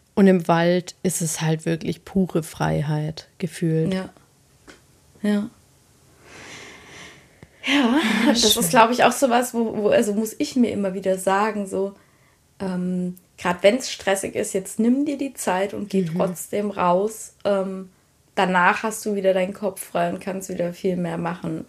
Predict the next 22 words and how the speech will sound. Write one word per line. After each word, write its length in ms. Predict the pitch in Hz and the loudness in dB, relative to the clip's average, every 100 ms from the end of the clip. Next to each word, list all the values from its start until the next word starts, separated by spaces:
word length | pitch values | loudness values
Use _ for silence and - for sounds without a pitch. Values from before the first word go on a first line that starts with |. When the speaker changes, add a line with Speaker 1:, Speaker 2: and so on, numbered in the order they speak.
| _ - | _ -6
Speaker 2:
Also 240 | 175 175 | -4 -4
so, 380 | 175 165 165 165 _ _ | -4 -2 -2 -4 _ _
ne? 180 | 185 196 - _ - - - - - - - | -6 -6 -8 _ -20 -20 -10 -10 -10 -16 0
Speaker 1:
Genau 340 | 240 247 262 294 | 4 6 6 4
das 160 | 294 | 2
ist 160 | - 294 | -2 -4
es 240 | 285 - - | -4 -4 0
eben 300 | 262 254 233 | 2 4 4
manchmal. 520 | 220 220 - 226 226 | 2 0 0 0 2
Ich 120 | 220 | 0
denk 200 | 247 240 | 0 0
mir 120 | 220 | 0
dann 200 | 214 214 | 0 0
auch, 260 | - 226 220 - _ - - | 2 0 0 -10 _ -18 -4
es 240 | 208 - 220 | -4 2 6
wär 160 | 226 | 6
doch 140 | 247 - | 4 0
jetzt, 500 | 220 220 - - - _ | 0 0 -6 -12 -18 _
weil 140 | 208 190 | 0 0
ich 180 | - | -2
hab 120 | 190 - | -6 0
halt 280 | 196 190 | 0 -2